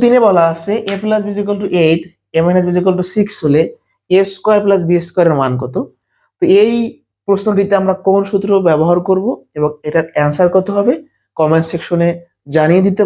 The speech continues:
পারেন। আজকে এ পর্যন্তই, পরবর্তীতে অন্য কোনো ভিডিওতে দেখা হবে।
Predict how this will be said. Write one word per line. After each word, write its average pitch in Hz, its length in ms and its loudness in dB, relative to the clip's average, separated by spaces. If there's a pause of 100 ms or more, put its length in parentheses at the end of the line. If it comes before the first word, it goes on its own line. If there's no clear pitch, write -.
পারেন। 214 200 0 (540)
আজকে 151 400 -4
এ - 100 2
পর্যন্তই, 196 540 0 (200)
পরবর্তীতে 165 520 2
অন্য 151 100 0 (100)
কোনো 151 140 -2 (340)
ভিডিওতে 151 280 2 (100)
দেখা 127 260 -4
হবে। 170 160 0